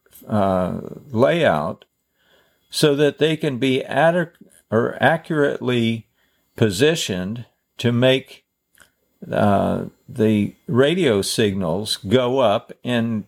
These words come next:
do course corrections to all of these satellites. There are engineers that do that every day. That's what they do. So when they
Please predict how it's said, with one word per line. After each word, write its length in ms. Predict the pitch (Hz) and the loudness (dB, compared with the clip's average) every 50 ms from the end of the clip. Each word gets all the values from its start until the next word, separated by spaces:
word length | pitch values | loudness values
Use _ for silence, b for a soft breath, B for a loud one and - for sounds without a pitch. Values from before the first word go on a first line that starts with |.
| - 107 | -8 -2
do 220 | - 151 143 135 | 0 2 2 2
course 380 | - - - 147 139 135 131 - | 2 0 2 2 2 2 0 -2
corrections 880 | - 131 117 123 143 165 180 - - - 104 87 90 98 110 - - | -4 -2 0 0 0 0 -2 -4 -4 -4 -2 -2 -2 -4 -4 -6 -6
to 300 | - - 123 120 117 117 - | -2 0 0 2 2 0 2
all 320 | - 113 117 120 120 123 | 2 2 2 2 2 0
of 140 | 127 113 98 | -2 -2 0
these 220 | 113 117 117 110 | 0 0 0 0
satellites. 760 | - - 147 151 151 190 147 95 80 78 65 62 58 - - | 0 2 2 2 0 0 0 0 0 0 0 -2 -8 -8 -4
There 180 | - 120 120 139 | -2 0 2 2
are 60 | 160 | 0
engineers 720 | 165 156 160 160 147 131 147 147 143 147 160 160 143 - | 0 -2 -2 -2 0 0 0 0 2 2 2 2 0 0
that 140 | - 117 101 | 0 0 2
do 180 | 107 139 147 131 | 2 2 4 4
that 180 | 131 135 135 | 4 4 4
every 260 | 135 135 127 120 113 | 2 0 -2 -2 -4
day. 440 | 98 80 87 107 135 139 123 98 80 | -4 -2 0 2 2 2 2 2 0
That's 280 | 73 87 110 - - - | 0 -2 -4 -4 -4 -2
what 200 | 143 143 143 - | -2 -2 0 0
they 140 | 160 147 131 | 0 0 -2
do. 600 | - - 127 120 123 131 123 95 78 - - - _ _ _ _ _ _ _ _ _ _ _ _ _ _ _ _ _ _ _ _ _ _ _ _ _ _ _ _ _ _ _ _ _ _ _ - | -2 -2 0 2 2 2 0 0 -4 -6 -10 -16 _ _ _ _ _ _ _ _ _ _ _ _ _ _ _ _ _ _ _ _ _ _ _ _ _ _ _ _ _ _ _ _ _ _ _ -10
So 580 | - - - 120 113 113 113 110 104 - _ _ _ _ _ _ _ - | -4 0 2 4 4 4 2 0 -2 -6 _ _ _ _ _ _ _ -4
when 340 | 104 101 117 120 113 110 113 | 0 2 4 4 4 4 4
they 480 | 113 110 110 107 107 104 104 98 - | 4 4 4 2 2 0 -2 -4 -8